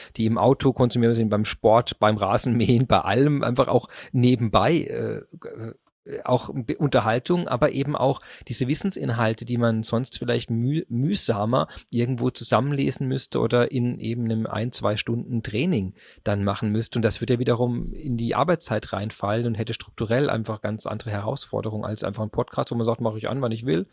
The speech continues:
höre ich, wo ich will und dann bin ich da. Äh, und das ist so ein bisschen meine, meine Vorstellung. Ich bin, ich, ich hab, also ich hab, war immer sehr neugierig, sagen wir so, und deswegen habe ich immer sehr viel auf solche selbst, selbststeuerbaren Lerninhalte gesetzt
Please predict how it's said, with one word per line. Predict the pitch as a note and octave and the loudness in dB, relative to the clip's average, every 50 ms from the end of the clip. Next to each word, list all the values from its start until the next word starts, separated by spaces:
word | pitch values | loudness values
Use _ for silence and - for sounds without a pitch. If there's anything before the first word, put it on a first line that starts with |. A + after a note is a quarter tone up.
| _ - | _ 2
höre | A#2+ A#2 A#2 | 4 4 4
ich, | C3+ - - | 2 0 -2
wo | A#2+ B2 B2+ | -2 -2 -2
ich | B2+ - - | -2 -2 -2
will | A2+ A2+ A#2 B2 - _ - - - - - _ | 0 0 0 -2 -4 _ -18 -20 -20 -20 -8 _
und | C3 A2 | 2 2
dann | A2 G#2+ G2+ | 4 2 2
bin | - A2 G#2+ | 0 -2 -2
ich | G#2+ - | -2 0
da. | - G#2 G2+ G2+ G#2 - _ _ _ _ _ _ _ - | 0 0 0 0 -2 -6 _ _ _ _ _ _ _ -2
Äh, | G2+ G2+ | -2 0
und | - D3 A#2 | 2 2 4
das | B2+ A2 - | 4 2 2
ist | E3+ - | 2 4
so | - D3 | 4 4
ein | C#3+ | 4
bisschen | C#3 - - C#3+ B2 | 4 4 2 4 4
meine, | A#2+ A#2 A#2+ A#2 A2+ G#2+ - - - - - - - - _ - | 6 6 6 6 4 4 0 -4 -16 -20 -20 -20 -20 -14 _ 2
meine | B2 A2+ A2+ G#2+ | 4 4 4 2
Vorstellung. | - - A2+ B2 D3 - - D3+ C3 C3+ | 0 2 2 2 2 4 2 0 0 0
Ich | - - | -2 0
bin, | - D#3+ D#3+ D3+ - _ _ _ | 0 0 0 0 -4 _ _ _
ich, | - A#2 - - | -14 -14 -12 -8
ich | C3 - | -2 -2
hab, | C#3+ - - _ - - _ - | -2 -2 -4 _ -20 -20 _ -10
also | - G#2 G2+ G2+ | -8 -6 -6 -6
ich | - - - | -4 -4 -6
hab, | G#2+ - _ - - - _ _ | -6 -6 _ -18 -20 -20 _ _
war | - - - | -8 -6 -6
immer | - B2+ B2+ A#2+ G2+ | -4 -2 0 0 -2
sehr | - - - A2 G#2+ | 0 2 2 2 4
neugierig, | G#2+ G#2 A#2 C#3 - - G#2+ G2 G2+ F#2+ | 4 4 4 4 2 2 -2 -2 -2 -2
sagen | - G2 G2 F#2+ | -2 -4 -2 -2
wir | G2 G#2+ | -2 0
so, | A2+ A#2+ | 0 0
und | G#2+ G#2 | 0 -2
deswegen | G2+ A2 G#2+ G#2 G2 | -2 -2 -2 0 0
habe | G#2 G2+ G#2 | -2 -2 -2
ich | - - | -4 -4
immer | - A#2 A2+ G#2+ | -2 0 0 2
sehr | - A#2 A2 | 2 2 2
viel | - - A2+ | 2 2 0
auf | - A2 - | 0 0 0
solche | - A2+ - A2+ G2+ | -2 -2 -2 -2 -4
selbst, | - - - A#2 A2+ B2 - - - - - - - | -4 -2 0 0 0 0 -2 -6 -8 -8 -8 -8 -6
selbststeuerbaren | - - E3 D3 - - - - D3 - - - B2 A#2 A#2+ A#2 A#2 G#2+ G#2+ G2 A#2 A#2 A#2+ A2+ | 0 2 2 2 2 0 -4 -4 -4 -2 2 4 6 6 6 4 2 0 0 0 0 0 0 2
Lerninhalte | A2 A2+ A#2 B2 A#2+ A2 G2+ G2+ G2+ G2+ - G2+ F#2+ | 2 2 2 2 0 0 0 -2 -2 -4 -6 -6 -8
gesetzt | G#2+ G2 - G#2+ B2+ - - - - | -6 -4 -4 -4 -4 -4 -6 -8 -10